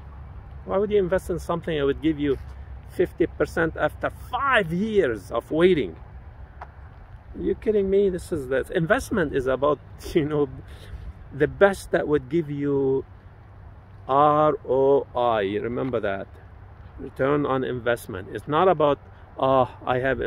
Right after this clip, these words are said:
I have stocks in Amazon." Big deal.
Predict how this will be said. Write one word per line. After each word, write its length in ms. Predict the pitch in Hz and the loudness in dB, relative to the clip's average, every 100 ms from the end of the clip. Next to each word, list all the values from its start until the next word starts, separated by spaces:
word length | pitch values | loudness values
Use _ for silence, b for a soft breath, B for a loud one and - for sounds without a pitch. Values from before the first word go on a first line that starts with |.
| 123 120 | -4 -4
I 100 | 117 | -2
have 180 | 135 131 | -2 -2
stocks 360 | - 131 - - | -2 -2 -2 -8
in 160 | 107 - | -8 -6
Amazon." 500 | 120 120 104 95 - - - - - - - - - - - 131 | -4 -4 -4 -8 -10 -16 -18 -18 -18 -20 -20 -20 -20 -18 -14 -2
Big 320 | 147 139 117 | 0 0 -2
deal. 380 | 123 120 101 | -4 -2 -4